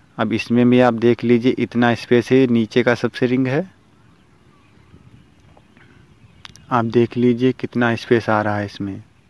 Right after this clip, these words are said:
ऐसे ही सारी रिंगों का लेवल चेक कर सकते हो, और लाइनर कटा होगा तभी आपका स्पेस दिखाई देगा,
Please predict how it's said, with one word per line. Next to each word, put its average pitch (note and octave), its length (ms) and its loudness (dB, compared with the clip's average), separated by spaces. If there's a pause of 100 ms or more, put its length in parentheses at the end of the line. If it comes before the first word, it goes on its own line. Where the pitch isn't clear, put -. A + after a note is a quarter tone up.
(1400)
ऐसे B2+ 300 2
ही C#3 80 6
सारी B2+ 360 4
रिंगों B2 300 4
का C3+ 160 2
लेवल A#2+ 880 -2
चेक - 200 -4
कर A#2+ 160 -2
सकते - 400 -2
हो, D3 160 4
और C3+ 80 4
लाइनर A#2 400 4
कटा C3 300 -2
होगा C3+ 260 2
तभी B2 360 2
आपका A#2 320 2
स्पेस - 360 -4
दिखाई G#2+ 300 -4
देगा, G2+ 300 -6